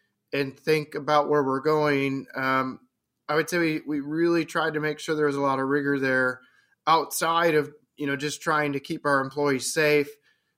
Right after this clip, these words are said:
And, and really, we, you know, we operate through the entire pandemic. How do we do that, um, and not miss a beat on, uh, the, you know, the requirements for,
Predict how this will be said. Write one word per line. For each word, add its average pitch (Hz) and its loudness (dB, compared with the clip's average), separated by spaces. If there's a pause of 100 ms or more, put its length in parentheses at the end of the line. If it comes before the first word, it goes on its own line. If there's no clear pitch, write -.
(160)
And, 135 -2
and 135 -6
really, 160 2
we, 147 -2
you 135 -8
know, 131 -2
we 143 2
operate 143 2 (140)
through 147 -2
the 135 -2
entire 135 0
pandemic. 139 -2
How 143 -2
do 147 -2
we 135 -2
do 147 -2
that, 127 0 (540)
um, 131 -2
and 139 -4
not 143 0
miss 139 -6
a 131 -4
beat 143 -2 (200)
on, 127 -4 (260)
uh, 123 -8
the, 123 -8
you 131 -6
know, 123 -4
the 120 -8 (100)
requirements 135 -4
for, 123 -2